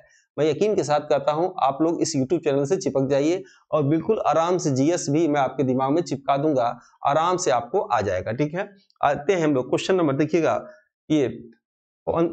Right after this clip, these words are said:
पाँच जनवरी में आया था कि राजा राम मोहन राय ने अपनी पुस्तक एकेश्वरवादियों को उपहार में किस भाषा में लिखी? तो फारसी भाषा में लिखी।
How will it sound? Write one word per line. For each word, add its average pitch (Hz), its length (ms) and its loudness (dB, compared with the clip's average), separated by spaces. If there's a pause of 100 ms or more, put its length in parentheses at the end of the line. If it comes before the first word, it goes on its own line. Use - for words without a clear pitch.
पाँच 190 200 2
जनवरी 165 380 2
में 180 100 2
आया 151 160 2
था 135 540 -2
कि 165 60 2
राजा 170 340 2
राम 175 180 0
मोहन 165 260 2
राय 160 220 2
ने 175 100 2
अपनी 160 200 0
पुस्तक 165 500 -2 (300)
एकेश्वरवादियों 160 760 0
को 156 240 0 (220)
उपहार 160 440 2
में 139 260 0 (200)
किस 226 160 2
भाषा 160 340 2
में 151 120 2
लिखी? 147 480 0 (180)
तो 190 60 0
फारसी 175 400 0
भाषा 135 320 -2
में 117 100 0
लिखी। 110 260 -4